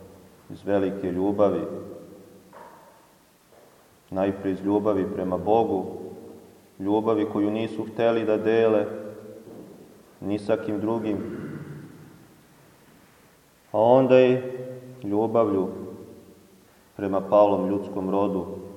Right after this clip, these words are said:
znajući da ako se, ako jedino tako,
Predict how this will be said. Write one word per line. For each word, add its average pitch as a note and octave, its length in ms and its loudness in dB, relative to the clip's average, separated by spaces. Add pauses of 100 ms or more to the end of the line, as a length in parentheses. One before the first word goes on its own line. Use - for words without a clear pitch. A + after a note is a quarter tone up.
(280)
znajući G2 680 -2 (1400)
da G2+ 340 8
ako G#2 140 -4
se, G2+ 340 0 (1080)
ako F2+ 300 -2 (1200)
jedino A#2 420 2
tako, A#2+ 340 6